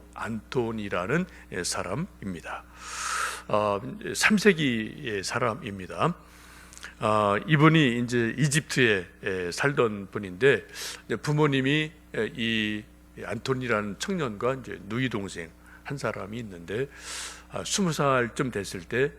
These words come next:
부모님이 둘 다 돌아가셔요. 그리고 많은 재산을,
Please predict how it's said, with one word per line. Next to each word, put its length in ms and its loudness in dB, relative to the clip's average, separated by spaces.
부모님이 500 -2
둘 200 -8
다 300 -8
돌아가셔요. 580 -10
그리고 200 -6
많은 680 0
재산을, 560 -2